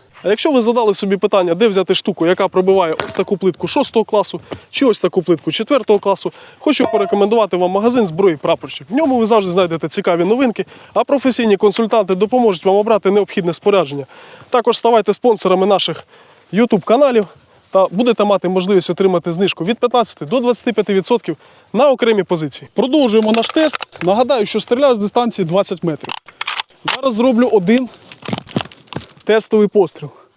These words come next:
Що ж, давайте дивитись. У нас цегла розлетілась навпіл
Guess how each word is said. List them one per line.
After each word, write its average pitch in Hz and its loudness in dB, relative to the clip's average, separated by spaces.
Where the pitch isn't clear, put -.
Що 277 -2
ж, 214 -6
давайте 247 -2
дивитись. 233 0
У 170 0
нас 208 0
цегла 208 0
розлетілась 208 0
навпіл 220 -2